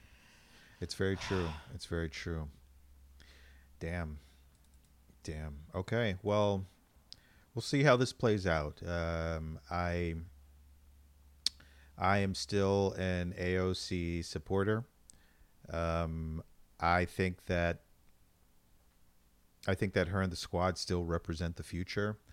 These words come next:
Um, but the new school definitely has its work cut out for it when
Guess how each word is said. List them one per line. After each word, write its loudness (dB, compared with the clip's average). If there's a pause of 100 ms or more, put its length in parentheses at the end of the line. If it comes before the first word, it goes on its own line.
(520)
Um, -4 (300)
but 2 (560)
the -2
new 4
school 2 (720)
definitely 0
has 0
its -8
work -2
cut 0
out 2
for 0
it 0
when -2